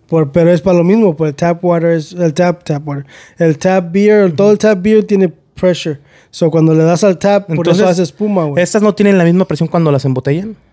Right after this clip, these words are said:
Speaker 1: No.
Speaker 2: Ok.
Speaker 1: No es lo mismo.
Speaker 2: Porque se siente la diferencia, se vio en la espuma, güey. No está muy, y eso me gustó, porque la otra siempre que me la sirven, hasta la dejan ahí escurriendo, güey, hasta que se le cae la pinche espuma. Y, y esta se vio más chida, güey. Cuando la sirves, sí hace espumita sabrosa, güey, pero mira, se le, se le va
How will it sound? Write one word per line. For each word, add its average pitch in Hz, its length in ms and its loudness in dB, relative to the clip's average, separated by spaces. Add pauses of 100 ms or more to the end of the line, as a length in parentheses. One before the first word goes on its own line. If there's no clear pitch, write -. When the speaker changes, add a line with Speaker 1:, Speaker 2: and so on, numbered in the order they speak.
(280)
Speaker 1:
No. - 80 -20 (560)
Speaker 2:
Ok. 117 220 -8
Speaker 1:
No 147 100 -2
es 139 80 -4
lo 139 80 -4
mismo. 139 300 -6
Speaker 2:
Porque 151 200 0
se 139 60 2
siente 160 240 -2
la 175 100 4
diferencia, 147 440 0
se 139 120 -2
vio 127 100 2
en 143 80 2
la 151 60 2
espuma, 143 340 -4
güey. 127 160 -4
No 127 60 -6
está 139 160 -8
muy, 135 400 -4 (420)
y 143 100 0
eso 151 120 2
me 190 100 4
gustó, 175 300 2
porque 160 220 -2
la 147 100 2
otra 190 140 -2
siempre 196 200 -4
que 190 100 -4
me 160 80 -4
la 135 80 -2
sirven, 185 280 -2
hasta 143 160 -2
la 131 100 0
dejan 160 200 0
ahí 156 80 0
escurriendo, 131 500 0
güey, 127 80 0
hasta 117 120 -6
que - 60 -14
se - 80 -6
le 110 60 -6
cae 117 120 -4
la 131 140 -2
pinche 139 200 -6
espuma. 104 500 -8
Y, 104 100 -18 (480)
y 143 100 -2
esta 143 140 -2
se 165 120 -2
vio 151 100 2
más 156 140 -2
chida, 156 260 0
güey. 139 140 -2
Cuando 135 200 -2
la 131 80 2
sirves, 151 300 0
sí 156 120 0
hace 156 120 0
espumita 147 460 0
sabrosa, 139 380 -2
güey, 151 180 0
pero 127 140 0
mira, 127 200 -2
se 117 120 -4
le, 113 180 -2
se - 220 -6
le 113 120 -4
va 156 320 0